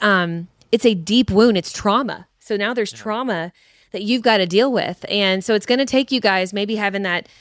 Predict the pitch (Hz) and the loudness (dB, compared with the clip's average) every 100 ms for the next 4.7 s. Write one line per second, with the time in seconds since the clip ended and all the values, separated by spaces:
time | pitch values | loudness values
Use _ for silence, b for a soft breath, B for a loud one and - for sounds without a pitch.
0 | b b b 214 196 202 269 190 208 247 | b b b 0 2 4 4 4 4 4
1 | 180 165 - 226 240 208 170 180 190 - | 2 -2 -4 0 2 0 -6 -8 -10 -6
2 | 214 208 214 214 185 175 233 226 220 220 | -4 -2 -2 -2 -2 -6 -6 -6 -2 -2
3 | 220 226 214 208 214 214 214 B B B | -2 -4 -2 0 2 2 -2 B B B
4 | B 208 202 180 165 165 | B 0 2 2 -2 -8